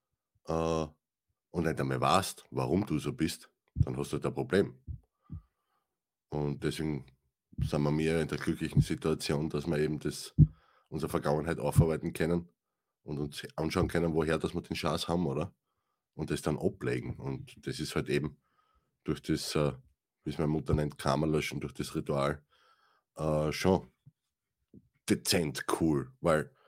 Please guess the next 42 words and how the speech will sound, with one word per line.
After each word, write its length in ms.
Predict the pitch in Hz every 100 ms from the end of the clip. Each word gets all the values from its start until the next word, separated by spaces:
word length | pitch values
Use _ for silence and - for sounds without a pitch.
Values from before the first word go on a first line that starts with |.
| _ _ _ _ _ _ _ _ _ _
klar 180 | 101 107
geht's 200 | 104 -
anders 300 | 85 76 73
auch. 160 | 65 55 - _
Mit, 340 | 82 - - _ _ _
mit 160 | 87 87
dem 120 | 80
Schädel 280 | - 95 92
durch 200 | 92 82
die 140 | 80
Wand 280 | 78 90 90
und 140 | 76 71
bla 180 | 82
und 160 | 82 71
mit, 220 | 76 -
mit 160 | 80 - - - -
ein 180 | - - _
bisschen 180 | 80 -
Gehirnschmalz 680 | 78 90 90 - 82 82
und 100 | 78
so 120 | 87
krieg 220 | 78 80 76
ich 60 |
auch 160 | 87 80
einiges 360 | 80 76 71
auf 120 | 76 -
die 80 |
Reihe. 280 | - 65 92 _ _ _ _ _ _ _ _ _ _ _
Aber 640 | - 76 76 71 - 78 69
wie 80 | 78
viele 260 | - 82 76
Leute 260 | 73 73
kennen 220 | - 76
wir, 120 | 82 82
die 180 | 71
was 320 | 69 69 - - _ _ _ _ _
kurzfristig 760 | - - 107 - - 87 - 78
einen 160 | 71 -
Peak 300 | 92 87 87
haben 160 | 82
nach 140 | 80 73
oben 320 | 78 87